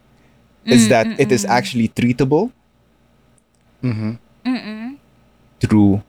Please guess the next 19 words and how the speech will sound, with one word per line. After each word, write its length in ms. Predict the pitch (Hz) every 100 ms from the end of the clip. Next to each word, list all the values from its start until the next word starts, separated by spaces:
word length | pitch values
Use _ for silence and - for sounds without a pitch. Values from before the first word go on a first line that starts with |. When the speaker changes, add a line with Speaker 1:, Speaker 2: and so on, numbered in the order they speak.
| _
Speaker 1:
bullying. 640 | - 101 113 - 85 82 80 - _ _ _ _ _ _ _ _ _ _ _ _ _ _ _ _ _
Speaker 2:
Ah, 520 | - 226 233 240 262 254
right. 240 | 240 247
I 80 | 247
remember 440 | 254 247 247 240
this 200 | 262 262
conversation. 880 | - 226 226 220 220 196 208 - 196 185
Yes. 720 | 185 196 202 190 - - - _ -
Speaker 1:
You 140 | 110
remember, 380 | 110 120 120 113
yeah? 240 | 92 95 117 _ _ - - - 147
Like, 220 | - 113
I 120 | - 127
have 140 | 143
a 40 | 135
Speaker 2:
Yeah, 160 | 208
yeah, 180 | 202 196 190
yeah, 180 | 185
yeah. 260 | 185 180 180